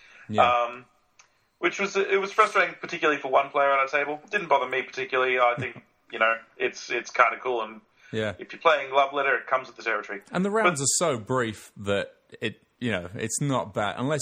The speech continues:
Speaker 1: you just get a stream of bad luck from start to finish and you're always getting knocked out, then it might get on top of you.
Speaker 2: Yeah, for sure. And the other thing for me is that this is, it's kind of like you've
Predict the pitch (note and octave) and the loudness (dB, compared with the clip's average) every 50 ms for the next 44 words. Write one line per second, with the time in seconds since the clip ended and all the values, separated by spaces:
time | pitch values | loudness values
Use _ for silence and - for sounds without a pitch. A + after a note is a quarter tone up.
0 | - - A#2+ A2+ A2 G2+ - - G#2+ G2 F#2 - - - - B2 A#2 A2 G#2 F#2+ | -2 -2 -4 -4 -4 -4 -2 -2 -2 -2 -2 -4 -4 -4 -2 -2 -2 -2 -4 -4
1 | F2 - G#2 G2+ G2 G2+ G2+ G2 - - - - G2+ F#2+ F2 - - - G#2+ G2+ | -2 -2 -2 -2 0 -2 -2 -4 -4 -6 -8 -8 -6 -6 -4 -4 -4 -2 -2 -2
2 | G2 - - F#2+ - - G#2+ G#2 F#2+ F#2 F2 - - - G2 G2 F#2+ F#2 G2 G2 | -2 -4 -6 -12 -10 -8 -6 -4 -4 -6 -6 -8 -8 -8 -6 -6 -4 -4 -4 -4
3 | F#2+ F2+ G#2+ G2+ F#2+ F#2+ F#2+ F2+ - - - F#2+ F#2 F2+ - - F#2+ F#2+ - G#2 | -4 -4 -6 -6 -4 -4 -6 -6 -8 -8 -8 -8 -8 -8 -12 -12 -10 -10 -10 -10
4 | - - F#2 F#2+ F#2 F#2 F2+ F2+ F#2 E2+ F2 F2+ - - - G#4 - E3+ C3+ A#2 | -10 -12 -10 -8 -6 -6 -6 -6 -6 -6 -8 -8 -6 -4 0 0 2 2 2 0
5 | G#2+ G2+ G2 F#2 F#2+ - _ _ _ _ _ - D#3+ D#3 D3+ - E3 C3+ A#2 - | 0 -4 -6 -10 -12 -16 _ _ _ _ _ -6 -6 -4 0 2 2 2 2 2
6 | - - - - - - - - G#3 A3+ B3+ C4+ C4 A#3+ A#3+ A#3 G#3 G3+ G3+ F#3+ | -2 -8 -20 -20 -20 -20 -14 -6 0 2 4 4 4 2 0 -6 -8 -8 -8 -6
7 | F3+ F#3+ F#3 F#3 F3+ F3 E3+ E3 - F#3 E3+ E3+ - _ _ _ _ _ _ - | -2 -2 0 0 0 0 -2 0 0 0 0 0 -2 _ _ _ _ _ _ -20
8 | - - G3 B3 A#3+ - A#3+ G3+ - - - _ _ _ _ - - G#3 G3 - | -16 -10 -8 -6 -6 -6 -6 -8 -10 -12 -16 _ _ _ _ -6 -4 -4 -4 -4
9 | - - G3+ A3+ A#3 A#3 A#3 A3+ G3+ F#3+ F3 F3 F3 - - D3+ D3+ C3+ C3 - | -2 2 4 4 4 4 2 0 0 2 2 2 0 -4 -6 -4 -4 -4 -4 -8